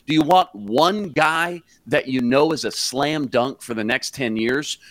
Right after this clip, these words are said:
or do you want two, a little bit more question marks?" Yeah, you're getting two players in a pretty deep draft, but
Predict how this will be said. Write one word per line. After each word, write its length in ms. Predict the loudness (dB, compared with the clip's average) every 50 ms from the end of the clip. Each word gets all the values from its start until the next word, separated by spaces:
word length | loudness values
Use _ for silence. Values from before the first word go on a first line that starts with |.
| -20 -20 _ _ -4
or 140 | -2 0 2
do 60 | 2
you 80 | 2 2
want 180 | 2 0 -2 -4 -8
two, 440 | -8 -6 -4 -2 -2 -2 -2 -4 -6 _ _ _ -20 -20 -20 _ _ _ -12
a 40 | -8
little 160 | -6 -4 -4
bit 200 | -2 -2 -4 -2
more 140 | -2 -2 -2
question 540 | -4 -4 -4 -2 -2 -2 -4 -2 -2 0 0
marks?" 480 | 2 2 2 2 0 -2 -6 -6 -2
Yeah, 120 | 0 0 0
you're 140 | 0 0 -4
getting 200 | -6 -6 -8 -8
two 220 | -4 -4 -4 -2
players 480 | 0 2 2 4 4 2 -2 -4 -6 -6
in 80 | -6
a 60 | -4
pretty 200 | -2 -2 -2 -2
deep 220 | -2 -2 -6 -6 -2
draft, 260 | 0 0 0 0 0
but 140 | -2 -4